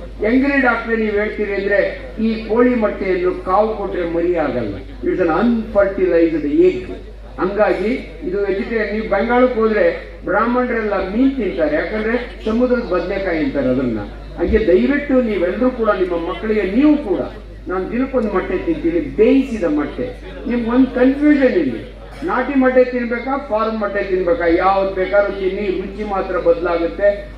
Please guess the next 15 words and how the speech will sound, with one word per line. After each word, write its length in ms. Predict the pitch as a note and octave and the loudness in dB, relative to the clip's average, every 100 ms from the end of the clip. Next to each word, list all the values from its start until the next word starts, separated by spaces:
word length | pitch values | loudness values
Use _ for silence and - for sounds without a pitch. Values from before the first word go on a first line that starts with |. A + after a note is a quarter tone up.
| - | -4
ಆದ್ರೆ 220 | E3+ F3 E3+ | -2 0 0
ಅದ್ರ 160 | E3 | 0
ನ್ಯೂಟ್ರಿಷನ್ 800 | D#3 E3+ A#3 A3+ G#3+ F#3 F3 C3+ | -2 -2 -2 -2 -6 -4 -4 -2
ಬದಲಾಗೋದಿಲ್ಲ. 680 | C#3+ D3 D3+ C3 B2+ A2+ G2+ F#2 - - - | -2 0 0 0 0 -2 -4 -8 -12 -14 0
ಎರಡನೇದು, 600 | F3 B3 C#4+ C#4 B3 A#3 B3+ - - - | 4 4 4 2 2 2 -2 -6 -14 2
ಕೋಳಿ 260 | A#3+ C#4 | 2 4
ಮೊಟ್ಟೆಯಲ್ಲಿರುವ 800 | B3+ A#3+ - A3 G#3 G3 F#3 E3+ | 2 0 -2 -2 -2 0 2 2
ಭಂಡಾರ 600 | B2 F3 G3+ A#3 A#3+ A#3 | 0 0 2 2 0 0
ತಿಂದ್ರೆ 380 | G#3+ G3+ G3+ F#3+ | -2 -2 -4 -2
ಹಾರ್ಟ್ 400 | G3 F3+ G3+ G3 | -2 -2 -4 -2
ಅಟ್ಯಾಕ್ 340 | G3 F#3 E3 D#3 | -4 -4 -4 -4
ಆಗುತ್ತಾ? 380 | D3 D3+ C#3 A#2+ - - - | -2 -2 -2 -4 -6 -12 -6
ಹಂಡ್ರೆಡ್ 500 | G#3 A#3 B3 A#3 - | -2 0 0 -2 -2
ಪರ್ಸೆಂಟ್ 420 | G3 - E3+ C#3 | -4 -2 -4 -2
ಆಗಲ್ಲ. 320 | B2 A2 G2 | -4 -4 -6